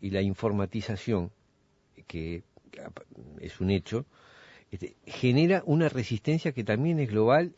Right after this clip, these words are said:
y es informatizada. Es, es un, una dimensión de lo político absolutamente nuevo. Uno por momentos,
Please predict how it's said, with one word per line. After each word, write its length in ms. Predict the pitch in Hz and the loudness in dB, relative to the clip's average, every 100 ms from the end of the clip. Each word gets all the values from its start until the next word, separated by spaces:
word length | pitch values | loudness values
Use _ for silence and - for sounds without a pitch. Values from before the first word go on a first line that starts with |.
| - | -6
y 140 | 101 | -4
es 140 | 117 120 | -2 -2
informatizada. 880 | 107 98 92 90 95 185 170 87 - | -4 -4 -6 -6 -8 -4 -4 -4 -10
Es, 120 | 107 - | -16 -12
es 100 | - | -4
un, 140 | 127 113 - | -4 -4 -4
una 240 | 117 110 | 0 2
dimensión 480 | 107 107 101 - 151 | 4 4 2 2 2
de 80 | 143 | 2
lo 120 | 120 | 4
político 560 | 120 120 139 190 196 | 4 4 2 2 4
absolutamente 920 | 120 - 123 135 175 131 123 117 104 104 | 4 2 4 4 4 4 4 4 4 6
nuevo. 400 | 135 117 85 - - 98 101 123 104 | 8 8 6 -2 -12 -6 -4 -6 -2
Uno 220 | 139 165 | 0 2
por 100 | 147 | 4
momentos, 420 | 135 160 175 151 | 2 2 0 -4